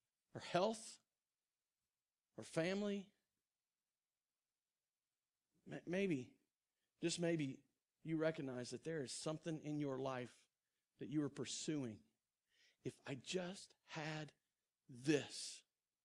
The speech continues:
I'd have it all." It's gonna leave you wanting. It's gonna let you down. But Jesus will satisfy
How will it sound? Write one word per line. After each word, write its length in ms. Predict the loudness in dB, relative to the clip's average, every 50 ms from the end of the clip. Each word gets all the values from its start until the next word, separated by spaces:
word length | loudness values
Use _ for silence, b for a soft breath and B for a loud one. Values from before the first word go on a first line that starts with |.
| _ _ _ _ _ _ _ _ _ _ _ _ _ _ _ _ _ _ _ _ _ _ -16
I'd 80 | -12 -10
have 160 | -8 -8 -8
it 60 | -10
all." 160 | -10 -12 -14 -20 _ _ _ _ _ _ _ _ _ _ _ _ _ _ _ _ _ _ _ _ _ _ _ _ _ _ _ _ _ _ _ _ _ _ _ _ _ _ _ _ _ _ _ _ _ _ _ _ _ _ _ _ _ _ _ _ _ _ _ -14
It's 120 | -14 -12
gonna 200 | -12 -10 -8 -6
leave 180 | -6 -6 -6 -4
you 120 | -4 -4
wanting. 320 | -4 -4 -6 -10 -12 -14 -16 -18 _ _ _ _ _ _ _ _ _ _ _ _ _ _ _ _ _ _ _ _ _ _ _ -18
It's 80 | -10 -6
gonna 200 | -4 -2 -2 0
let 200 | -2 -2 -4 -6
you 60 | -6
down. 340 | -6 -6 -6 -8 -8 -10 -14 -18 _ _ _ _ _ _ _ _ _ _ _ _ _ _ _ _ _ _ _ _ _ _ _ _ _ _ _ _ _ _ -16
But 120 | -16 -10
Jesus 420 | -6 -2 -2 -2 -2 -4 -6 -10 -10
will 80 | -10
satisfy 460 | -10 -8 -8 -8 -10 -10 -14 -14 -16